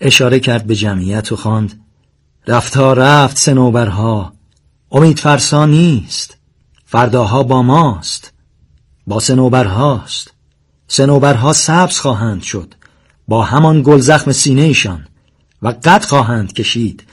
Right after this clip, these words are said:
تا آستانه آسمان هفتم. این وعده حتمی خداست.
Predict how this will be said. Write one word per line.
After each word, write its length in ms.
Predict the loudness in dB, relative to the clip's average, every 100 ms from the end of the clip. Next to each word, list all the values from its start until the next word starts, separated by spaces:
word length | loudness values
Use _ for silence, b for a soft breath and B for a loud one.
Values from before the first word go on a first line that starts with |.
| b b -8
تا 120 | -6
آستانه 800 | 0 0 0 0 0 0 2 2
آسمان 520 | 2 0 -2 0 0
هفتم. 640 | -2 -4 -8 -4 -4 -4 -10 _ _ _ _ _ _ _
این 380 | 2 4 6 2 B B B -2
وعده 500 | 0 2 4 4 2
حتمی 560 | 2 0 2 4 4
خداست. 640 | 4 -2 -2 -6 -14 -14